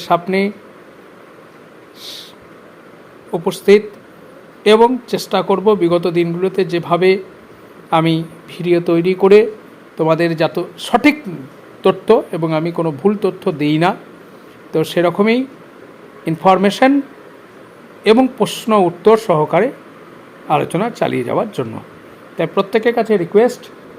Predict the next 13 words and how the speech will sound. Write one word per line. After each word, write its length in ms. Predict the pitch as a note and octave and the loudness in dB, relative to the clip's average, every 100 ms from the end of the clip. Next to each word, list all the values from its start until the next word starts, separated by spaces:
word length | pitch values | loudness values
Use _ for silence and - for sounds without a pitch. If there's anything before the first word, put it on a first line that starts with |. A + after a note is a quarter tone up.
| - - | -14 -4
আমার 220 | D#3 D#3 | 0 0
এই 120 | D#3+ D3+ C3+ | 0 -4 -8
ভিডিওটি 380 | F#3+ G3+ G3 G#3 | -2 0 0 0
অবশ্যই 500 | D#3 F3 E3+ G#3 G#3 - - - - - - - - - - - D#3+ | -2 -4 -2 0 0 -6 -20 -20 -20 -20 -20 -20 -20 -20 -20 -18 -2
দেখুন 360 | F3+ F#3+ C#4 C4+ | 0 2 0 0
শেষ 220 | - G3+ - | -4 -8 -2
পর্যন্ত 400 | A#3 A#3 A#3 A#3+ C#4+ D4+ - - - - | 0 2 0 4 2 2 -16 -20 -20 -6
এবং 160 | D#3 D#3 | -2 0
বেশি 200 | D3+ D3+ | 0 -2
বেশি 240 | F#3+ F#3 G#3+ | 0 0 0
করে 200 | G3+ A3 C#4+ - - - - - | 2 2 0 -10 -20 -20 -20 -12
শেয়ার 260 | - E3+ C3+ | 0 2 2
করুন। 280 | - G#2+ | -2 -12